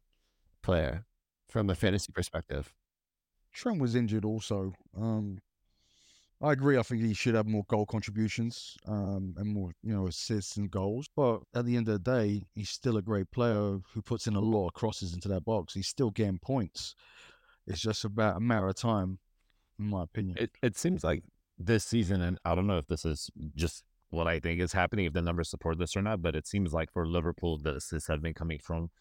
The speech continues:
Speaker 3: just the attacking players as well. Like, I know Salah has a lot of assists, Nunez, Diaz, all of those. And the, from the midfielders, they're not getting a lot of service.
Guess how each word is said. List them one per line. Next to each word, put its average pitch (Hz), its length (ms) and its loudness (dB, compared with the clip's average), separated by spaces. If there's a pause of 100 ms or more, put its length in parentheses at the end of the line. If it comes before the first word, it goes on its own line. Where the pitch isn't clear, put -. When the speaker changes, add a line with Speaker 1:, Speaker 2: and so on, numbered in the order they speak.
(180)
Speaker 3:
just - 220 -2
the 101 60 4
attacking 82 420 -2
players 80 320 -2
as 73 160 -2
well. 69 340 -2
Like, 69 160 -10
I 85 120 -2
know 82 240 2 (320)
Salah 85 460 4
has 90 160 4
a 87 60 2
lot 78 180 2
of 69 120 0
assists, 82 500 0
Nunez, 85 460 -2
Diaz, 85 440 0
all 92 160 2
of 87 80 0
those. 78 400 0
And 85 140 0
the, 78 140 2
from 95 180 0
the 87 60 2
midfielders, 82 880 2 (180)
they're 87 140 2
not 85 140 2
getting 85 220 2
a 82 40 2
lot 78 160 2
of 69 80 -6
service. 78 580 -2